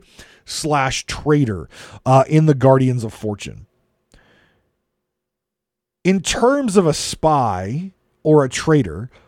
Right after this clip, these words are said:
a lot of times the, I guess, nickname for a spy or a traitor is a rat, right? They're, they're, they're sneaking around in the darkness. They're scurrying about. Um, you know, they're dirty and plague-ridden.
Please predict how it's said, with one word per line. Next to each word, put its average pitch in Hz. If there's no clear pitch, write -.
a 127
lot 156
of 220
times 147
the, 131
I 117
guess, 123
nickname 123
for 117
a 110
spy 120
or 110
a 104
traitor 98
is 156
a 190
rat, 214
right? 117
They're, 113
they're, 104
they're 110
sneaking 190
around 165
in 139
the 127
darkness. 131
They're 104
scurrying 160
about. 135
Um, 113
you 127
know, 120
they're 107
dirty 151
and 110
plague-ridden. 143